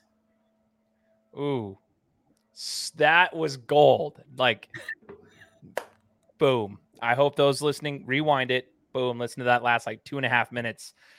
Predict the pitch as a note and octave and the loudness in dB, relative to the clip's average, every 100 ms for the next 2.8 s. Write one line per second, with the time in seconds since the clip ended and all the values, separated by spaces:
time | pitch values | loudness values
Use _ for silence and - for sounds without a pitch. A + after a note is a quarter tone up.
0 | _ _ _ _ _ B2+ - B2 G#2+ G2+ | _ _ _ _ _ -4 -2 0 0 -2
1 | A2+ _ _ _ _ _ _ A#2+ C3+ E3+ | -10 _ _ _ _ _ _ 2 4 6
2 | D#3 D#3 C3 C#3 D3 C#3+ C#3+ C#3 | 4 2 2 8 10 10 8 4